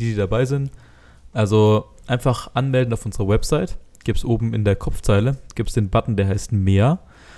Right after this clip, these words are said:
Und dann kommt ihr zum Skills Camp. Oder einfach Ganzlinger Skills Camp bei Google eingeben.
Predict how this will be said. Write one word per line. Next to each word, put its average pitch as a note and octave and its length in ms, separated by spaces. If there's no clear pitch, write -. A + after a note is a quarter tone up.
Und G#2 120
dann G2+ 120
kommt A#2+ 240
ihr G#2+ 100
zum G2 160
Skills - 360
Camp. G#2+ 320
Oder C3 380
einfach A2+ 420
Ganzlinger B2 460
Skills - 420
Camp A2 240
bei G2 120
Google A#2 300
eingeben. G2+ 460